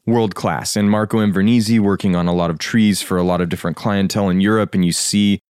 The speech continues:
that work being shown in the ginkgo, and you see that work having a really prominent stance in the ginkgo. It's like the, the, the, the, the Eastern-Western connection through this European exhibition that pulled together the imports, that pulled together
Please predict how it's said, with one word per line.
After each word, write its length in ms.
that 220
work 320
being 220
shown 320
in 120
the 80
ginkgo, 560
and 200
you 80
see 220
that 240
work 280
having 360
a 60
really 320
prominent 500
stance 420
in 60
the 100
ginkgo. 420
It's 160
like 200
the, 280
the, 400
the, 580
the, 400
the 240
Eastern-Western 920
connection 680
through 420
this 480
European 640
exhibition 640
that 180
pulled 280
together 380
the 160
imports, 500
that 140
pulled 280
together 480